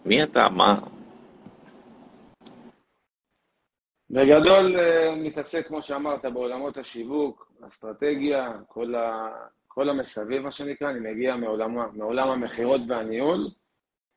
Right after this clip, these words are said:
Speaker 2: אה, כשפתחתי את הסוכנות בעצם לפני ארבע שנים בערך, התחלתי מה שנקרא מאפס, חיפשתי את החיים,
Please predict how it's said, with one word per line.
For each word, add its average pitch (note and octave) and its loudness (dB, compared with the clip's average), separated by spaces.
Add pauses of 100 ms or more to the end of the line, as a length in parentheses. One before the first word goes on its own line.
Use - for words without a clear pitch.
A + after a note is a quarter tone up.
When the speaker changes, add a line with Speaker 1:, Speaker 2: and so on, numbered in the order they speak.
(140)
Speaker 2:
אה, G#2 -8
כשפתחתי C#3 0
את A#2+ 0
הסוכנות B2+ -2
בעצם B2 0
לפני B2 -4 (760)
ארבע B2+ 0
שנים B2+ -4
בערך, C#3+ 2 (240)
התחלתי A#2+ -2
מה A#2+ -4
שנקרא A#2 -4
מאפס, B2+ -4 (520)
חיפשתי D3 2
את C3 0
החיים, C#3+ 2